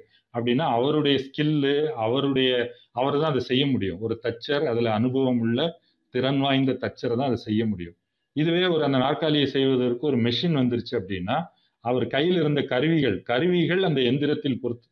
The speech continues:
கருவிகள் தா-, தானாக இயக்கப்படும்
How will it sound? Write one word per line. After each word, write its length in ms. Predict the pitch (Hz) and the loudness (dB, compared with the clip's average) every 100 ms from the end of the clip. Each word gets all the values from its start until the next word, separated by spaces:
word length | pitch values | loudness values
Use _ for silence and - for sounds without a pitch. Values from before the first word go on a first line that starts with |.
| _ _ _ | _ _ _
கருவிகள் 800 | - 123 151 165 139 185 233 - _ | -2 0 2 2 0 0 -2 -6 _
தா-, 360 | 127 135 139 123 | -2 0 0 -2
தானாக 500 | 120 139 151 143 156 | 0 2 2 0 2
இயக்கப்படும் 960 | 123 143 143 - 131 120 117 104 92 | 2 2 0 -4 -2 0 2 0 -2